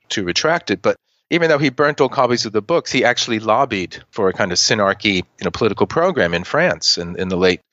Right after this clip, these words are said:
nineteen into the early twentieth century, and, and, and it was very, it was very popular in many ways. It was very successful.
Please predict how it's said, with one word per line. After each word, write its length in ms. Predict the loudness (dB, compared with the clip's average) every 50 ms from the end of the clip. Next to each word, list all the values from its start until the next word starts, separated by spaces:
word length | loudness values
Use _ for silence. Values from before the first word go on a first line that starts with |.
| _ _ _ _ _ _ _ _
nineteen 400 | -4 -2 -2 0 -2 -4 -4 -2
into 200 | -4 -2 -2 0
the 80 | 0 2
early 220 | 0 2 0 0
twentieth 320 | 0 0 2 2 2 2 2
century, 340 | 0 0 0 0 0 0
and, 80 | 0 0
and, 160 | 0 0 0
and 180 | 0 2 2 2
it 40 | 2
was 180 | 2 0 0
very, 300 | 0 0 2 2 0 0 -4 _ _ _
it 60 | -6
was 140 | -4 -4 -2
very 200 | 0 0 0 0
popular 460 | 0 0 0 0 0 -2 -4 -4 -4
in 120 | -6 -6 -6
many 200 | -4 -4 -2 0
ways. 180 | 0 0 0
It 40 | -2
was 100 | -4 -2
very 160 | 0 0 0
successful. 640 | 0 -2 -4 -2 -2 -2 -2 -2 -4 -8 -10 -12